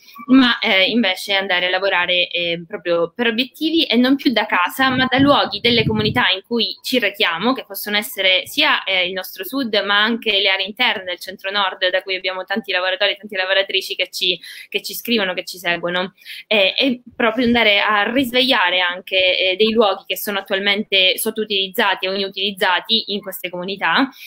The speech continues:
eh, per creare spazi di lavoro condiviso, che noi chiamiamo presidi di comunità, che possono essere biblioteche, possono essere mu-, sale di musei che non erano utilizzate, possono essere luoghi che vengono aperti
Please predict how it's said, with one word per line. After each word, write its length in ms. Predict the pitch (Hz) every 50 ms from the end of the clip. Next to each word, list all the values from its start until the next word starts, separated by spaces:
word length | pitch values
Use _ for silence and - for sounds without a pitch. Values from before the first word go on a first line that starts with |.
| - - 269
eh, 200 | - 220 214 214
per 220 | 214 277 269 247 -
creare 380 | - 285 254 233 196 180 190
spazi 380 | 196 - - 247 233 240 - 196
di 100 | 190 190
lavoro 300 | 190 196 208 226 233 233
condiviso, 680 | 226 185 185 185 190 185 175 170 165 - 233 254 285 269 - - - -
che 100 | - 208
noi 120 | 202 202
chiamiamo 420 | 202 190 190 196 196 202 196 180 175
presidi 440 | - 196 190 190 - 226 208 202 190
di 120 | 185 180
comunità, 640 | - 185 180 180 180 180 180 175 165 170 202 277 277 - - - -
che 120 | - - 247
possono 340 | 226 226 226 - 233 214
essere 320 | 202 196 202 - - 196 196
biblioteche, 640 | 190 190 175 180 180 - 247 247 247 247 - 185
possono 260 | - - - - 180
essere 280 | 185 180 - - 185 180
mu-, 300 | 185 180 180 175 165 180
sale 300 | 185 - 202 190 190 185
di 80 | 185 185
musei 320 | 180 180 180 - 185 185
che 80 | 180 180
non 140 | 175 175
erano 200 | 180 175 175 175
utilizzate, 720 | 175 170 - 175 175 170 170 165 226 240 240 214 - 190 180
possono 280 | - 180 - - 190
essere 280 | 190 190 - - 185 180
luoghi 280 | 180 196 214 233 214 196
che 120 | - 185
vengono 300 | 180 185 180 185 175 180
aperti 560 | 175 175 185 190 190 - - 196 185 180 170